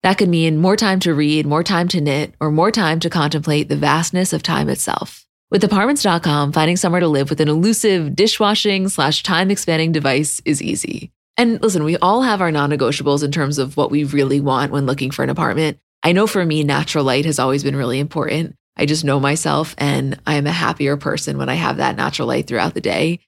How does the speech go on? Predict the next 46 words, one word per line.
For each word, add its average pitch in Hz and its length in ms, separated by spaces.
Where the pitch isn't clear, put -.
And - 80
I 135 60
also 151 600
told 135 260
myself 143 380
that 156 140
in 135 80
my 143 120
next 147 280
place, 147 280
I - 100
will 147 140
definitely 156 440
have - 180
a - 60
washer - 340
and 135 120
dryer 131 360
because 135 580
you 190 100
just 180 220
can't 165 220
beat 151 160
that 165 180
convenience. 147 760
And 143 220
I 139 120
know 156 240
it 165 80
can 180 120
be 156 100
hard 147 220
to 160 80
find, 147 380
but 139 260
when 151 180
you 165 160
find 147 380
it, 143 80
I 135 100
think 143 220
it 135 40
is - 140
so 98 300
worth 95 260
it. - 220